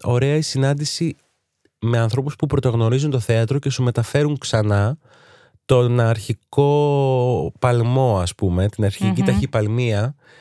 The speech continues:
Speaker 2: Μμμ.
Speaker 1: της συνάντησης με την σκηνική λειτουργία.
Speaker 2: Μμμ.
Speaker 1: Ε, και αυτό είναι κάτι που δεν, ε, θέλω να το σταματήσω ποτέ.
Speaker 2: Θέλω να κλείσουμε με ένα θεατρικό σου όνειρο.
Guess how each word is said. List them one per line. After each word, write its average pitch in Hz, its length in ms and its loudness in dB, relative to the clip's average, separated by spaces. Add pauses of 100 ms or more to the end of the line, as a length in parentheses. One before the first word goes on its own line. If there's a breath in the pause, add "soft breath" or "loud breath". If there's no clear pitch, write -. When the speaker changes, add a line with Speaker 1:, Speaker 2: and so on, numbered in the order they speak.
(160 loud breath)
Speaker 2:
Μμμ. 190 180 -2
Speaker 1:
της 190 160 2
συνάντησης 135 720 0
με 135 140 0
την 110 320 -6
σκηνική 127 760 -2
λειτουργία. 113 600 0
Speaker 2:
Μμμ. 98 80 -4 (680)
Speaker 1:
Ε, 117 280 -2
και 120 220 -2
αυτό 139 280 -2
είναι 143 140 -2
κάτι 139 260 -4
που 131 140 -6
δεν, 123 340 -2
ε, 80 380 -2
θέλω 76 220 -4
να 76 140 -6
το 73 400 -6 (320 loud breath)
σταματήσω 90 540 -2
ποτέ. 76 380 -6 (240)
Speaker 2:
Θέλω 247 320 -2
να 240 140 -2
κλείσουμε 240 480 -4
με 233 120 -2
ένα 240 180 -2
θεατρικό 220 520 -6
σου 208 220 -8
όνειρο. 165 480 -4